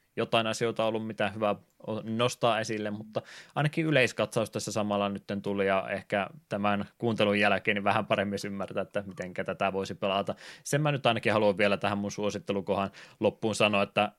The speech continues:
joo, tää ei varmastikaan ole kaikille pelaajille enää ainakaan nykypäivänä, että voi olla helpompi lähteä jotain muuta katsoa, mutta nimenomaan se katsomispuoli, niin mun mielestä tää on ihan viihdyttävää katsoa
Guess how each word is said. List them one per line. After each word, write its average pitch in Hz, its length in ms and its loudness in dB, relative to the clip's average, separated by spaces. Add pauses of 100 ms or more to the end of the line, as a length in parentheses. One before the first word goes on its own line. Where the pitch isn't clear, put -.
(160)
joo, 104 240 6
tää 120 140 4
ei 123 100 6
varmastikaan 113 580 2
ole - 60 -20
kaikille 98 400 0 (200)
pelaajille 92 500 0
enää 95 360 -2
ainakaan 98 520 -2
nykypäivänä, 95 600 0
että 95 320 -4 (100)
voi 92 140 -2
olla 92 120 -2
helpompi 95 420 -4
lähteä 98 280 -2
jotain 98 200 -2
muuta 98 280 -6
katsoa, 95 440 -4 (300)
mutta 110 400 2 (200)
nimenomaan 135 360 2
se 147 80 2
katsomispuoli, 104 760 2
niin 101 240 0
mun 127 120 -8
mielestä 170 220 -4
tää 139 180 4
on 123 100 4
ihan 123 220 2
viihdyttävää 117 480 2
katsoa 107 280 -2